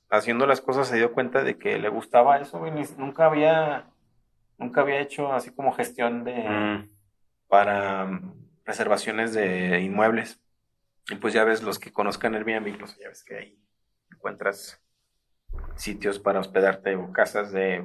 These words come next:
Speaker 1: personas, ya sea una, desde una cama, creo, no, no, hasta una mansión completa.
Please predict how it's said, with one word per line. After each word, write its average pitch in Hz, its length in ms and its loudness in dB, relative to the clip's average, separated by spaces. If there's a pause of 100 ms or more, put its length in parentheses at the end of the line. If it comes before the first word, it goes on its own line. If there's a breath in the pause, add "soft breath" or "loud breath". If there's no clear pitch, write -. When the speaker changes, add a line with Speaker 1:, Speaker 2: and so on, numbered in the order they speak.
Speaker 1:
personas, 107 520 -10 (1000)
ya 107 160 -4
sea 101 340 -2
una, 95 420 -4 (140)
desde 95 220 -6
una 104 260 -4
cama, 117 320 0
creo, 120 260 -2
no, 110 300 -8
no, - 300 -16 (120)
hasta - 640 -12 (300)
una 107 140 -4
mansión 107 340 -4
completa. 113 520 -4